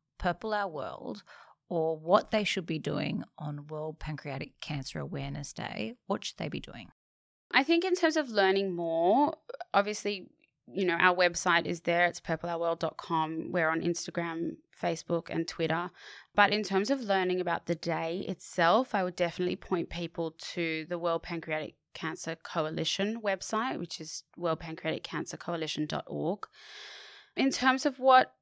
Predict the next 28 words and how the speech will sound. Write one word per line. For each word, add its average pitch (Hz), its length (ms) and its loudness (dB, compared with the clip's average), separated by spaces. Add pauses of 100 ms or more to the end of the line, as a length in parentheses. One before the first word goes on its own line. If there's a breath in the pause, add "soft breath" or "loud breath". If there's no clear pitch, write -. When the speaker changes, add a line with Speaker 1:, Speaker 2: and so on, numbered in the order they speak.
Speaker 2:
we 240 180 0
need 240 300 -2
people 226 340 0
to - 160 -6
do 226 300 0
on 202 100 0
the 202 80 -4
day, 202 800 4
we 233 200 -2
just 262 280 0
need 311 240 2
people 233 300 -4
to - 160 -12
talk - 680 -4
and, 208 320 -4
and 214 200 -4
wear 220 220 0
something 262 360 0
purple 214 520 -2
and 196 160 -4
put 233 160 -6
it 240 140 -2
up 240 160 0
on 226 100 -4
social 208 380 -6
media. 196 500 -2
And, 202 160 2 (460 loud breath)
and, 233 240 0